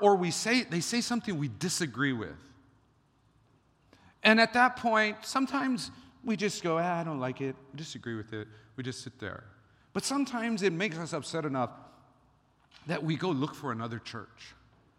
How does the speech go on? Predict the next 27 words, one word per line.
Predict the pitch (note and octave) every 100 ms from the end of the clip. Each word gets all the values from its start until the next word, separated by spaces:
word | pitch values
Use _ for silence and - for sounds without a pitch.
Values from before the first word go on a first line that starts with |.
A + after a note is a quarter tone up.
| _ _ _ _
because | D3+ - F3 C3+
they | C#3
said | - G#3+
something | - F3 D#3 C#3
we | A#2+
don't | A2+ B2+
like. | C3+ F2+ - - _ _ _ _ _ _ _ _
They | G#2 A2
said | - D3
something | - B2 A2 G#2+
we | G#2
didn't | A2 F2+
agree | E2+ A2+
with. | A2+ E2+ G2 - _ _ _ _ _ _ _ _ _ _ _ _ _ _ _ _ _ _ _
I'm | C3+ D#3
not | F#3 F3+
gonna | C3
tell | A2+ - A#2+
you | C#3+ C#3
it's | A2+ - -
always | A2+ A2 B2+ C#3 C3+ A#2
this, | C3+ D3+ - - - _ _ _ _ _ _ - - _
but | - A#2+
I'm | C3
gonna | C3+ D3
tell | C#3 C3 A#2+
you | G#2+